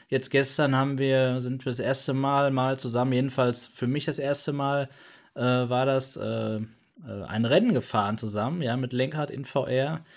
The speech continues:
Zuerst in Race Room und dann die <laughs> Kartrunde in Project Cars. Die war auf jeden Fall auch legendär. Es hat richtig Spaß gemacht. Und danach natürlich auch mit dem Buddy Phasmophobia. Also kommt gerne auf den Discord. Dort könnt ihr euch eintragen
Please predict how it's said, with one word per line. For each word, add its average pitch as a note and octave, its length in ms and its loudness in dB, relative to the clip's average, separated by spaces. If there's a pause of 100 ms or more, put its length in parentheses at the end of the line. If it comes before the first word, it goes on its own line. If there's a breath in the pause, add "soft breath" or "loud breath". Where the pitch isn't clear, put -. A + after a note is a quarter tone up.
(200 loud breath)
Zuerst A2+ 340 0
in G#2+ 100 -2
Race B2 300 0
Room D3 260 2
und A#2 220 0
dann A#2+ 400 2
die A2+ 120 -2
<laughs> - 0 -
Kartrunde B2+ 760 2
in A2+ 160 2
Project B2 420 0
Cars. C3 340 0
Die A2+ 140 -4
war A#2 140 0
auf B2 140 -6
jeden B2 120 -2
Fall G#2+ 180 -4
auch B2+ 200 -4
legendär. C#3 580 -2 (300 loud breath)
Es - 80 -6
hat A2 120 -4
richtig A#2+ 300 -6
Spaß C3 300 -2
gemacht. D3+ 320 -4 (360 loud breath)
Und C3+ 220 2
danach B2+ 400 4
natürlich B2+ 680 -2
auch A#2+ 180 -4
mit A#2+ 200 0
dem G#2+ 160 -4
Buddy B2 540 0 (100)
Phasmophobia. C3 880 0
Also C3 320 0
kommt B2 220 -2
gerne C3 240 2
auf A#2 60 -2
den A#2 80 -4
Discord. C#3+ 600 2 (320 loud breath)
Dort B2 220 0
könnt B2+ 180 2
ihr B2 40 6
euch A#2+ 120 0
eintragen A#2+ 800 0